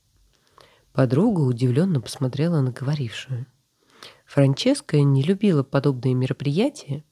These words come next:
да и делать ей там было совершенно нечего. Не ждет же Беатрис, что она сможет предложить какую-то идею или вступит в обсуждение имеющихся. «Думаю, мне точно туда не надо»,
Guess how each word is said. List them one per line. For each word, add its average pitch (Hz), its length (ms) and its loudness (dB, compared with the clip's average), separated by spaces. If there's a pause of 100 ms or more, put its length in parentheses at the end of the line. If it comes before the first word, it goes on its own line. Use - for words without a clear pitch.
(280)
да 135 180 0
и 123 140 2
делать 151 540 0
ей 139 80 2
там 123 220 -2
было 127 220 0
совершенно 143 960 -2
нечего. 131 580 -4 (720)
Не 143 240 4
ждет 127 320 0
же 135 100 2
Беатрис, 131 540 -2
что - 240 -4
она 135 260 2
сможет 135 460 0 (140)
предложить 135 580 0
какую-то 147 480 -2 (120)
идею 127 520 0 (380)
или 160 260 2
вступит - 540 -4
в - 100 -6
обсуждение 131 640 0
имеющихся. 127 720 -4 (1120)
«Думаю, 151 720 4
мне 139 680 2 (220)
точно 151 640 0
туда 127 320 -2
не 131 140 -2
надо», 107 340 -10